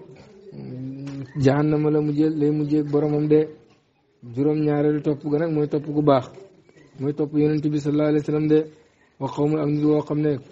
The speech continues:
ittaba'u topp nañ Rasulullah Yonent Yàlla bi sallallahu alayhi wa sallam doori ko, alayhi wa sallam doori ko musal. Ñoom la Yàlla wax ne, "Qul waxal, in kuntum nam nekk ngeen tuhibbuuna di bëgg Allah Yàlla, fattabi'uuni topp leen ma.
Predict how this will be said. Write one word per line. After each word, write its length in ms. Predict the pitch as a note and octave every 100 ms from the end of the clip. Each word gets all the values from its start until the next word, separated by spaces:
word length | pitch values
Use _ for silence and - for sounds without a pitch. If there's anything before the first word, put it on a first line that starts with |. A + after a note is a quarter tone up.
| - - -
ittaba'u 440 | C3 D3+ C#3+ D3+ D3
topp 200 | D3 D3
nañ 200 | D3+ D3+ D#3 - - - -
Rasulullah 540 | C3+ C#3 D#3 D3+ D3 D3
Yonent 280 | D3 D#3 D3
Yàlla 220 | D3 D3+
bi 100 | D3+
sallallahu 300 | C#3+ D3 D3
alayhi 80 | D3+
wa 60 | D3+
sallam 0 |
doori 180 | D3+ D3+
ko, 100 | D#3
alayhi 840 | D3 D3 D3+ D3+ D#3 D3 D3 D3
wa 60 |
sallam 280 | D3 D3 D3+
doori 180 | D3+ D3+
ko 80 | D#3
musal. 280 | D3+ C#3+ A#2 - _ _ _ _ C3+
Ñoom 180 | D3 D3+
la 80 |
Yàlla 180 | D3+ D3+
wax 120 | D3+ D#3
ne, 60 |
"Qul 180 | D3 D3
waxal, 320 | D3 D3 D3+ A#2+ - - - - -
in 120 | C#3 C#3+
kuntum 280 | D3+ D3 D3+
nam 140 | D3+
nekk 180 | D3+ D3+
ngeen 200 | D3 D3+ D3+
tuhibbuuna 520 | D3+ D3 D3+ D3 D3+
di 120 | D3
bëgg 220 | D3 D3+ D3+ E3 - - - - -
Allah 260 | C3+ D3+ D3+ D3+ D3+
Yàlla, 380 | D3+ D3+ D#3+ F3+ D#3+ - - _
fattabi'uuni 640 | C3+ C3 D3 D3 D3 D3+ D3+
topp 240 | D3+ C#3
leen 200 | C3+ C3
ma. 100 | C3+